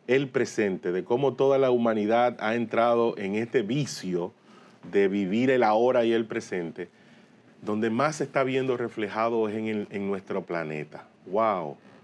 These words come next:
Cuánto daño y qué impacto tan negativo le estamos haciendo a nuestra madre tierra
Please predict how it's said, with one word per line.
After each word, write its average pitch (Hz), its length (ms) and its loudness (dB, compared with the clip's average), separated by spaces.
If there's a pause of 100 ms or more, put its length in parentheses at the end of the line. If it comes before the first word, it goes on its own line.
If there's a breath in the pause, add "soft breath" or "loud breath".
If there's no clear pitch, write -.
(560 loud breath)
Cuánto 151 540 2
daño 139 460 4
y 104 80 -2
qué 131 180 0
impacto 139 840 -2
tan 113 200 0
negativo 127 680 -2
le 120 100 0
estamos 117 380 -4
haciendo 117 560 -2 (460 loud breath)
a 98 120 -6
nuestra 101 420 -4
madre 120 380 -2
tierra 110 580 -4